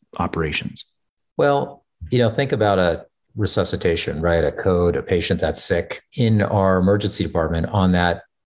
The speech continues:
Speaker 2: micro level, bedside level, patient care, it's crystal clear what the why
Speaker 1: Mm-hmm.
Speaker 2: is, right? It's crystal clear to everybody in that room. It's taking care of that patient that's in front of you. And so you see this relentless focus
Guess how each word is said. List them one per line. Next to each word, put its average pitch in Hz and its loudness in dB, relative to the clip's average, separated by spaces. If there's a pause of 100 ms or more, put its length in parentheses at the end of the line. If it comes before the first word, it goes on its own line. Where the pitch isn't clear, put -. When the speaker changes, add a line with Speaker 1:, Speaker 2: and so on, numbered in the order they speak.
(120)
Speaker 2:
micro 98 0
level, 82 -2 (220)
bedside 95 0
level, 82 -2
patient 92 -2
care, 80 -2 (440)
it's - -2
crystal - -2
clear 71 -4 (160)
what 87 -2
the 82 -2
why 76 0
Speaker 1:
Mm-hmm. 65 0
Speaker 2:
is, - -10
right? 80 -2
It's - -8
crystal - -2
clear 80 -2
to 85 -2
everybody 80 -2
in 76 -2
that 73 -4
room. 78 -2
It's - -6
taking 80 -2
care 82 0
of 76 -2
that 73 -2
patient 80 -2
that's 76 -4
in 76 -8
front 78 -4
of 73 -8
you. 67 -6 (160)
And 95 0
so 117 4
you 110 2
see 131 2
this 92 0
relentless 92 0 (160)
focus - -2